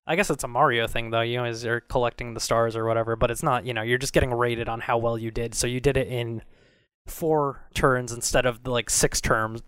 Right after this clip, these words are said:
turns, which was the set number you had, so you got three stars. Um,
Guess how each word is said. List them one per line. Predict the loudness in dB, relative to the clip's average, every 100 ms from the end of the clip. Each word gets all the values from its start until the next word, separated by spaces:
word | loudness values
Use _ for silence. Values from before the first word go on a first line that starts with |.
| -6
turns, | 0 0 0 -2
which | -2 -2
was | -2 -4
the | -4 -4 -4 -8 -10 _ _ -6
set | 0 0
number | 2 0 0
you | -2 0
had, | 0 0 -2
so | -6
you | -4
got | -6
three | -4 -6
stars. | -6 -8 -12 -16 -18 -20 _ _ _ _ -20 _ _ _ -20 _ -6
Um, | -4 -4 -6